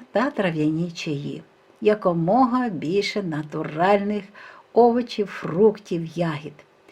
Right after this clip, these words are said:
Що ж можна приготувати смачного та корисного на п'яте січня? Готуємо страви з риби, із морепродуктів. Дуже корисна печена картопля в цей день.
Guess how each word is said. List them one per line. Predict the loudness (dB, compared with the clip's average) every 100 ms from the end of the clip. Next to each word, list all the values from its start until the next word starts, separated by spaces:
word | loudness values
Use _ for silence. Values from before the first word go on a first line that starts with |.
| -20 -18 -18 -6
Що | 4 6
ж | 8
можна | 8 8 6
приготувати | 4 -2 0 2 2 2 -2
смачного | -4 -6 -6 -6 -4
та | -6 -6
корисного | -2 0 -2 -2 -2
на | -2
п'яте | -4 -6 -6 -10
січня? | -6 -6 -6 -8 -10 -10 -20 -20 -6
Готуємо | -4 2 4 4
страви | 2 0 2 2
з | 6
риби, | 8 8 4 -2
із | -2 -2
морепродуктів. | 0 0 2 0 2 -2 -4 -8 -8 -12 -20 -20 -20 -20 -20 -20 -12 0
Дуже | 2 2 0
корисна | 0 0 -2 -6
печена | -6 -4 -2 -2
картопля | -4 -6 -8 -8 -4 -4
в |
цей | -2 -2
день. | 0 -2